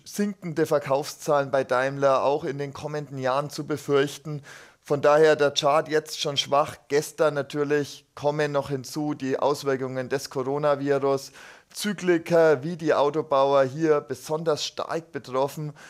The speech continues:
Die Probleme der Wirtschaft in China wirken sich auch für Daimler stark aus und die Aktie ist gestern auf ein neues Mehrjahrestief gefallen. Erstmals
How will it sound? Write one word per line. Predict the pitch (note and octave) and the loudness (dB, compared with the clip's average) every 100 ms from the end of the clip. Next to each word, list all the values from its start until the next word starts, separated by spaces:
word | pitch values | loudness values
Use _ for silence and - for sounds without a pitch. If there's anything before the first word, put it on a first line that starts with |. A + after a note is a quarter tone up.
| - _ | -20 _
Die | - | -10
Probleme | C#3 D3 - C#3+ D#3+ E3 C#3+ | -4 -2 -2 0 2 2 2
der | C#3 | 4
Wirtschaft | C3+ D#3 D#3 D#3 C#3+ | 4 2 4 0 0
in | A#2+ C3+ | -4 -10
China | - E3+ F3 D#3+ B2+ | -10 -6 0 2 2
wirken | C#3+ D#3+ D#3 | 2 0 -4
sich | - C#3 - | -8 -6 -2
auch | C3+ | -2
für | - C3 | -4 -8
Daimler | - G2+ D3 D3+ C#3+ | -4 -4 -4 -2 -2
stark | C#3 - B2 B2 | 0 0 0 0
aus | - B2 D3 D#3 - - _ | 0 2 2 -2 -10 -20 _
und | D#3+ D#3 | -6 -2
die | C#3 | 0
Aktie | B2 C#3+ - C#3 | 2 0 -4 -2
ist | C3 C3 | -2 -2
gestern | C3 C3+ - C3+ C3 C3 | -2 -4 0 2 2 0
auf | - C3 C3+ | -4 -2 -2
ein | B2+ B2 | -4 -2
neues | B2+ C3+ B2+ B2 | -2 0 0 -2
Mehrjahrestief | B2+ C#3 D3+ C#3+ D3 C#3+ - D3 - | -4 0 4 4 4 0 -6 -10 -10
gefallen. | C#3 - C3+ C3 C3 B2+ - - - | -10 -2 2 2 2 -4 -12 -20 -2
Erstmals | D3+ D#3 D#3 C#3 C#3+ C#3+ C#3+ - | 2 2 0 0 2 2 0 -12